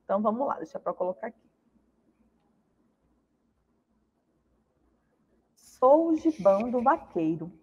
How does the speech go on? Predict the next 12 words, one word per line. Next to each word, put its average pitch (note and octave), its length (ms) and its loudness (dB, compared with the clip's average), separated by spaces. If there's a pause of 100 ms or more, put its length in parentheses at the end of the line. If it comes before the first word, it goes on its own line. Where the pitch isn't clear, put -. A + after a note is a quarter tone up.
(720)
sou - 460 2
cuscuz, A3 920 -6
sou - 380 -4
rapadura, G3 800 -4 (720)
sou C#4+ 400 4
vida D4 340 6
difícil F4+ 1120 0 (120)
e F4 100 0
dura, A3 600 0 (460)
sou - 380 8
Nordeste G#3 720 2
brasileiro, A#3 1000 2